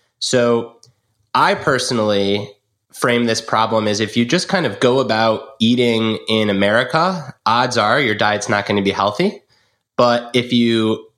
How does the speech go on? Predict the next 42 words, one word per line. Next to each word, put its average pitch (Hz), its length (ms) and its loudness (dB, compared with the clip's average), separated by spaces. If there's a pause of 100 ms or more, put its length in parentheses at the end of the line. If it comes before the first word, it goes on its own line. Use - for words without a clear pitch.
(220)
overly 151 420 2
focus 143 600 0 (100)
on 113 320 0
nutrition, 117 480 0
or 110 80 2
at 104 120 -2
least 120 180 0
you 120 80 0
buy 107 200 0
into 113 600 0 (180)
quote 110 220 0
unquote 104 360 -2
diet 139 340 0
culture, 104 640 0 (400)
odds 131 180 0
are 139 100 2
that's 120 300 -2
not 113 160 0
gonna 104 160 0
be 95 100 0
healthy 95 320 -2
for - 140 -2
you 85 220 -2
either. 87 320 -8 (600)
So 131 180 0
if 120 140 -4
this 185 220 0
is 196 180 0
the 147 100 2
world 123 360 2
that 107 100 -2
we 101 120 0
live 110 260 2
in, 98 320 -4 (580)
I'm 120 220 0
curious, 139 960 -2 (220)
where 139 260 2
do 190 100 0
you 117 240 0
start 117 400 0
your 110 160 0
analysis 98 960 -2